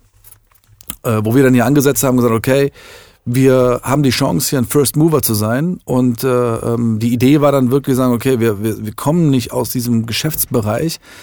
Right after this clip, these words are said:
also macht's gar keinen Sinn, hier groß und global zu denken. Nee, wir, äh, Düsseldorfer für Düsseldorfer, mit einem Düsseldorfer Brand und für die Hood. Und das, das wollen wir starten, das wollen wir machen. Und so kam dann Scoot Me.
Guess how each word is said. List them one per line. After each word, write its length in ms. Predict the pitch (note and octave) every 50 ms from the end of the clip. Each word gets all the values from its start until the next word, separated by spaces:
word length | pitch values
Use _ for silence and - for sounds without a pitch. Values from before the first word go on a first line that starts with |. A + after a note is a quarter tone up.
| - - -
also 200 | - A#2+ A#2 A#2+
macht's 180 | B2 B2+ A#2+ -
gar 100 | C3+ C3
keinen 180 | B2 B2 B2+ B2
Sinn, 120 | B2+ C3+
hier 120 | C3+ C3 A2+
groß 260 | A2 B2+ C#3+ C#3+ C#3
und 100 | C#3 B2
global 340 | A2+ A2+ G#2+ A2+ B2 D3 E3+
zu 100 | D3 C#3
denken. 420 | A2+ A2 G#2+ G#2+ C3 D3 D#3 D#3
Nee, 200 | C#3 C3+ D3+ D3
wir, 220 | B2+ B2+ B2 A#2+ A#2
äh, 20 | - - G#2+ - B2+ C3 C3+ C3+ B2+ A#2 G2 _ _ - - _ _ _ - - -
Düsseldorfer 760 | - B2 D3 D#3 - F3+ D#3 E3+ F3 F3+ F3+ F#3+ G3 G3 F#3 -
für 320 | - - - - F3 F#3+
Düsseldorfer, 800 | E3 D3 F3 E3+ - E3+ D#3+ D#3 D#3 D#3 D#3 D3+ D#3 D3+ D3+ D3 - - - - - _ _ -
mit 160 | C3 C#3 C#3
einem 140 | C3+ C3+ B2+
Düsseldorfer 400 | D3 D#3+ D#3 E3 D#3 C#3+ C#3+ B2+
Brand 520 | A#2 B2+ C#3+ D3+ D#3 D#3+ E3 E3 D3 -
und 320 | - - C3 C3 C3 B2 -
für 240 | - - - D3 D3
die 80 | C#3+
Hood. 320 | C3+ D3+ E3 D#3+ - - -
Und 240 | B2+ A#2+ A#2+ A2+ -
das, 340 | - C3+ C3+ - - - - -
das 240 | - B2 A#2+ - -
wollen 160 | C#3 C#3 C3+
wir 80 | B2+
starten, 320 | A2 - C#3 C#3 D3+ - -
das 140 | B2 A2+ B2
wollen 100 | B2 A2+
wir 80 | A2
machen. 280 | G#2 G2+ F#2+ - - -
Und 160 | - A#2 C3
so 100 | C#3+ E3+
kam 200 | E3 - F3 F3
dann 100 | E3+ D#3
Scoot 400 | C3 - - - E3 E3+ E3 -
Me. 140 | - - -